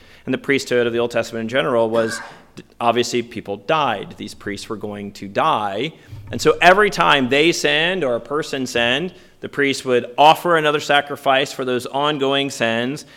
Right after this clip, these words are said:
And then, of course, that priest, if you will, was only gonna have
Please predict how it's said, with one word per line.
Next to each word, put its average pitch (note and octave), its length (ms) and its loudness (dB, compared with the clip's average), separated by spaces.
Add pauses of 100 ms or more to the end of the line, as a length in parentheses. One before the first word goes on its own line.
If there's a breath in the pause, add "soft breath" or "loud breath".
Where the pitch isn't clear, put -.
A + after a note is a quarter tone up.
(160 loud breath)
And C#3+ 80 -4
then, E3 120 4
of E3 120 -2
course, D3 280 2
that D3+ 260 2
priest, D#3+ 440 -2
if C3+ 140 -8
you C3 140 -4
will, D3 320 4
was B2 140 0
only C#3+ 200 0
gonna B2 220 -2
have B2 440 4